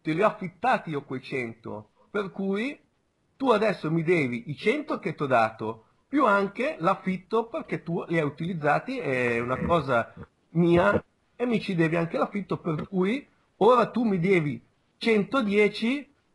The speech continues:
ma io come faccio a dargli centodieci che alla fine anche quei dieci in più che gli devo io non me li posso stampare, è sempre lui che li stampa." Allora io gli devo dire,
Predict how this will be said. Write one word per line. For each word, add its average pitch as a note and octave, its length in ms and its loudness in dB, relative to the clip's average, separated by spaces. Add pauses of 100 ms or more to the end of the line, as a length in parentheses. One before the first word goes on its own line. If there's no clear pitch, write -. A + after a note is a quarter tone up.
ma - 260 -2
io B3 200 2
come E3+ 220 0
faccio G#3+ 420 2
a E3+ 40 -2
dargli D#3 260 -2
centodieci E3 920 -4 (360)
che E3 100 -2
alla D#3+ 220 4
fine F#3 640 -2
anche F#3+ 340 0
quei F3+ 160 -2
dieci F3+ 280 -2
in E3+ 120 -2
più F3+ 180 -4
che E3+ 140 -2
gli D#3+ 100 -2
devo E3 240 2
io E3+ 140 4
non D#3+ 140 4
me D3 100 4
li C#3+ 100 2
posso D#3 300 -2
stampare, D3+ 920 0
è D#3+ 80 -4
sempre E3 380 0
lui E3+ 220 4
che C#3 120 0
li C3 80 2
stampa." A#2+ 540 -2
Allora G3 260 -4
io F#3+ 120 -6
gli D#3+ 100 -6
devo C#3+ 160 -8
dire, B2+ 300 -10